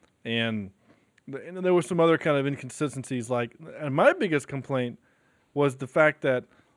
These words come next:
you know, Nyssa was, like, this ninja warrior in the beginning of the movie with Blade, like, held her own,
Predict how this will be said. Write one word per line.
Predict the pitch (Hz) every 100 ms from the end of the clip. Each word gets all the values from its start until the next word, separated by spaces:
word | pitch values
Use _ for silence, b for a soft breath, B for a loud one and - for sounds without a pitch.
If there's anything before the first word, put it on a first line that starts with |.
| _
you | 135
know, | 131 123
Nyssa | 123 135 214 220 156
was, | 127 127
like, | 127 117
this | 131 107
ninja | 127 135 185 165 135
warrior | 113 147 226 196 113 117
in | 127
the | 123
beginning | 123 139 220 214
of |
the | 135
movie | 117 113
with | 110 104
Blade, | 131 160 190
like, | 139 104
held | - 185 180
her | 143 147
own, | 131 190 185 127